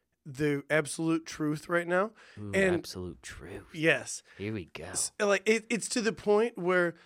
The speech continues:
Speaker 1: i-, if I was a lawyer, what I would be ab-, like, the, uh, attorney, I'd be able to tell him some, uh, things from the past that would, that would prove that their personalities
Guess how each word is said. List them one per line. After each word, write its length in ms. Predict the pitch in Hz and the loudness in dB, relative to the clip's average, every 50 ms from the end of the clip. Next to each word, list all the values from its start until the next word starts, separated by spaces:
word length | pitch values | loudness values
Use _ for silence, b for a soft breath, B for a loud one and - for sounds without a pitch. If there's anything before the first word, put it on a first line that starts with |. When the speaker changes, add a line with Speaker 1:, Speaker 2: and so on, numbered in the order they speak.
| b b b _ - | b b b _ -10
Speaker 1:
i-, 100 | 202 - | -10 -2
if 180 | - 214 185 - | 2 2 4 4
I 120 | 196 196 | 6 6
was 160 | 196 196 185 175 | 6 4 4 2
a 60 | 180 | 0
lawyer, 680 | 165 151 151 147 151 160 170 175 185 190 196 202 190 | -2 -2 -2 0 0 2 4 4 6 6 4 4 2
what 340 | 156 160 160 156 160 165 170 | 0 -4 -4 0 2 4 4
I 80 | 175 | 4
would 140 | 175 165 151 | 4 2 2
be 140 | 160 175 175 | 2 2 2
ab-, 100 | 175 170 170 - | 2 2 0 -2
like, 220 | 160 151 - - _ _ _ _ _ _ _ _ _ _ _ _ | -2 -2 -2 -4 _ _ _ _ _ _ _ _ _ _ _ _
the, 360 | - 147 131 165 170 165 160 151 | -18 -10 -6 -4 0 2 2 2
uh, 140 | 139 139 139 135 139 _ _ | 2 0 -2 -4 -12 _ _
attorney, 720 | 151 151 - - - 165 165 165 165 175 180 180 185 185 | -6 -6 -4 -4 -2 0 2 2 4 4 4 4 2 2
I'd 200 | 160 147 156 147 | 0 -2 -4 -2
be 100 | 139 160 | 2 2
able 160 | 165 156 147 | 2 2 0
to 80 | 147 147 | -4 -6
tell 320 | - - - 151 151 156 | -6 -6 -4 -2 -2 -2
him 300 | 151 170 170 165 165 165 | -2 -2 -2 -2 -2 -2
some, 400 | 160 - - 160 151 147 143 131 123 b b b b b b b b | -4 -2 -2 -2 -2 -2 -4 -6 -10 b b b b b b b b
uh, 200 | - 147 143 135 | -2 -2 -2 -2
things 420 | 127 - - 175 170 175 175 175 175 | -2 -4 -2 0 2 2 2 0 -2
from 240 | - - 170 160 | -4 -4 -2 -2
the 80 | 143 127 | -2 -4
past 680 | - - - - 147 147 151 165 180 - - - - - b b b b b b | -6 -8 -6 -4 -2 -2 -2 -2 -4 -6 -10 -12 -14 -20 b b b b b b
that 180 | - 175 160 143 | 0 0 0 0
would, 460 | 147 147 156 151 147 143 139 131 131 - _ _ _ _ _ _ _ _ _ _ _ _ _ _ _ _ _ _ _ _ _ _ _ _ _ | 0 0 2 4 4 2 0 -2 -10 -16 _ _ _ _ _ _ _ _ _ _ _ _ _ _ _ _ _ _ _ _ _ _ _ _ _
that 220 | 165 156 170 151 | -2 -2 0 0
would 200 | 156 165 156 131 | 0 -2 -4 -4
prove 520 | - - - 180 180 180 185 175 156 147 139 | -8 -10 -4 -2 0 0 0 -2 -4 -4 -2
that 160 | 165 160 143 135 127 123 127 | -2 -2 -2 -4 -12 -12 -4
their 600 | 143 156 160 165 165 165 160 160 160 156 156 147 | -2 0 2 2 2 2 2 0 0 0 -2 -4
personalities 1300 | - - - 185 180 170 - - 170 160 151 147 151 160 165 170 160 175 180 180 185 196 190 190 - | -6 -6 -2 -2 -2 -2 -2 -6 -4 -2 -2 0 0 0 0 0 0 2 2 2 0 -2 -4 -8 -14